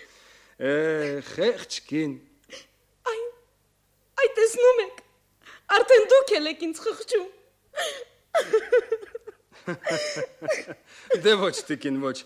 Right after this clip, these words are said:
Speaker 1: ես ձեզ չէ, որ խղճում եմ, ես իմ խեղճ կնոջն եմ խղճում։
Speaker 2: Ձեր կնոջը։ Ինչու։
Speaker 1: Կինոյի մասին էիք ասում, չէ՞։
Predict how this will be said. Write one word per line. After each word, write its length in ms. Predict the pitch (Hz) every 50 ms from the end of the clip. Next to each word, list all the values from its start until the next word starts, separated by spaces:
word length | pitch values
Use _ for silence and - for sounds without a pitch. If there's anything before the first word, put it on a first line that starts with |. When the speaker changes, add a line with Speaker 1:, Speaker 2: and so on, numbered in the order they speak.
| - - - - -
Speaker 1:
ես 280 | 135 165 190 202 185 156
ձեզ 200 | 160 220 220 -
չէ, 160 | - - 226
որ 160 | 196 175 147
խղճում 460 | 123 - 143 131 - - - 135 120 120
եմ, 180 | 117 110 107 101 - _ _ _ _ _ _ _ _ _ -
ես 240 | 139 147 180 175 -
իմ 160 | 202 196 185
խեղճ 460 | 170 - - - 226 226 - - - -
կնոջն 480 | _ - 170 175 165 143 - - 131
եմ 100 | 120 120
խղճում։ 500 | 113 - 127 120 - - - 127 120 117 113 - - - _ _ _ _ _ _ _ _ _ _ _ _ _ _
Speaker 2:
Ձեր 260 | 247 247 - 330 320 -
կնոջը։ 480 | - 302 269 262 269 294 - - 554 539 - - - _ _ _ _ _ _ _ _ _ _ _ _
Ինչու։ 300 | 262 233 - - 285 349 466 - - _ _ _ _ _ _ _ _ _ _ _ _ _ _ _ _ _ _ _ _ -
Speaker 1:
Կինոյի 340 | 156 175 185 196 208 220 220
մասին 340 | 208 202 190 - 214 196
էիք 220 | 165 147 135 117 135
ասում, 240 | 123 - - 131 120
չէ՞։ 160 | - 175